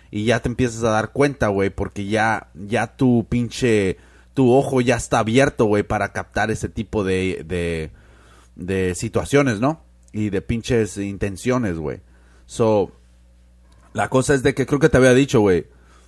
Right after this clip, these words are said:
um, hay una pinche vieja en, en Instagram, güey, que es peleadora, güey,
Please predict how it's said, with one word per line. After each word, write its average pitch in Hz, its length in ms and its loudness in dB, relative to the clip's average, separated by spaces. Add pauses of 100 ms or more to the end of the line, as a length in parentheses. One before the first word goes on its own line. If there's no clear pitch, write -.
(720)
um, 101 400 0
hay 120 200 2
una 143 220 2
pinche 127 240 -6
vieja 127 380 2
en, 107 80 0
en 101 220 -6
Instagram, 101 540 -2
güey, 90 260 -4
que 120 100 -4
es 110 80 -6
peleadora, 117 540 2
güey, 85 360 -4